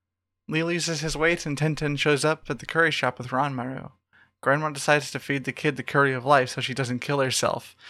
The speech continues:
It's not working, so Kurashi takes over to save her little sister. Ranmaru agrees to one bite and ends up finishing the plate, which makes her decide not to die,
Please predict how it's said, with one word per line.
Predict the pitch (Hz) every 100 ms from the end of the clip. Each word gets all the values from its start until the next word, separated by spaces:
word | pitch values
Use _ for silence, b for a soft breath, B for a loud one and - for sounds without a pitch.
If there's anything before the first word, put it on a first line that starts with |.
| B B
It's | 135 -
not | 143 139
working, | 160 135 123
so | - - 131
Kurashi | - 160 147 165 160
takes | 147 -
over | 139 135
to | 131
save | - 143
her | 139
little | 135 123
sister. | - 143 - - 135 B B B B B
Ranmaru | 143 151 170 170
agrees | 147 147 156 160
to | 143
one | 135 156
bite | 156 156 139 -
and | 143
ends | 143
up | 131
finishing | - 156 156 170 165
the | 165
plate, | - 139 131 _ B B B
which | 160 180
makes | 175
her | 185
decide | 170 - 175
not | 180 180
to | 185
die, | 240 196 - 139